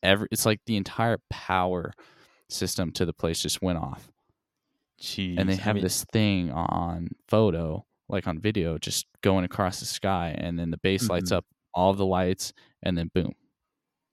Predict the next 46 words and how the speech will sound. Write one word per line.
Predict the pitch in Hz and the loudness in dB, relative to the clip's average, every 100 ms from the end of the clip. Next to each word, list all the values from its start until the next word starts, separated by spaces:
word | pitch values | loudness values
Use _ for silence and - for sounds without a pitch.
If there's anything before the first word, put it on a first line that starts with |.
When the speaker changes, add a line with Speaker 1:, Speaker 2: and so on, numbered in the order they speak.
| _ _ _ _ _ | _ _ _ _ _
Speaker 1:
And | 98 | 0
that | 95 | 2
was | 101 - | 2 2
probably | 98 82 | 0 0
the | 82 | -6
coolest | - 104 90 87 - | -6 -2 -2 -2 -4
thing | - 87 82 | -6 -6 -6
I've | 82 | -4
ever | 82 73 | -4 -4
seen. | - - - | -6 -6 -6
Like, | 80 82 - - _ - - 185 - | -6 -6 -8 -14 _ -12 6 6 12
they | 190 | 12
were | 175 | 12
Speaker 2:
<laughs> | |
Speaker 1:
freaking | 196 92 - 87 | 8 8 -2 -4
out, | 85 | -2
and | 82 | 2
I | 87 92 | 4 4
was, | - | 2
I | 90 107 | 4 4
was | 92 | 2
freaking | - - | -6 -6
out. | 78 | -6
I | |
was | 80 | -6
like, | 78 | -6
"Holy | - 87 - | -8 -8 -8
shit, | - 85 80 | -6 -4 -4
what | 87 | -4
the | - | -4
hell | - 92 | -4 0
Speaker 2:
Oh, | 107 | 0
Speaker 1:
is | 107 | -2
Speaker 2:
yeah. | - | -6
Speaker 1:
that?" | - - _ _ _ _ _ _ _ | -10 -14 _ _ _ _ _ _ _
So, | - 92 - - - _ _ _ _ _ _ _ - - _ _ - | -4 -2 -2 -6 -14 _ _ _ _ _ _ _ -20 -20 _ _ -4
I | |
think | - 131 110 | 0 0 2
that's, | 101 101 - - | 2 2 -2 -2
and | 104 | 0
then | 98 | 0
a-, | 101 113 | 2 0
I | 107 | 0
think | 123 110 | -2 0
after | 92 104 90 | 0 -2 -2
that, | 101 120 107 - | 0 0 0 -4